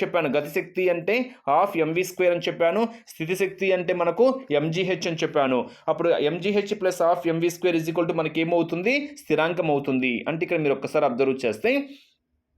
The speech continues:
ఇక్కడ ఒక్కసారి చూడండి, వస్తువు పతనం కొనసాగుతున్నప్పుడు గతిశక్తి పెరిగే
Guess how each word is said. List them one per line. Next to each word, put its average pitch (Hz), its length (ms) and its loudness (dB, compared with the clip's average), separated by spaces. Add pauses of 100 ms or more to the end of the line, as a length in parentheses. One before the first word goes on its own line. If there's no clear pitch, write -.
(880)
ఇక్కడ 165 220 2
ఒక్కసారి 131 360 -2
చూడండి, 131 300 0 (320)
వస్తువు 277 400 0
పతనం 233 380 2
కొనసాగుతున్నప్పుడు 170 800 2 (200)
గతిశక్తి 233 540 -2
పెరిగే 180 240 2